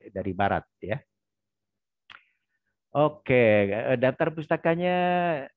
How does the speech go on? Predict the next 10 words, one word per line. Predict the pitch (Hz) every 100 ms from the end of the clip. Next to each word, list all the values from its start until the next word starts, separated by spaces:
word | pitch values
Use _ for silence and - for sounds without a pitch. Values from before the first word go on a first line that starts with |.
| -
eh, | 131 135 131 131 131 131 127 123
seperti | - - 123 123
biasa | 110 113 110
ya, | 110
gunakan | 123 120 131 127 151 135
buku-buku, | 107 113 101 101 110 107 101 98 104
eh, | 101 95 90
standar. | - - 95 101 107 127 139 135 - -
Jadi | _ 95 110 117
Anda | 104 107 113 123 123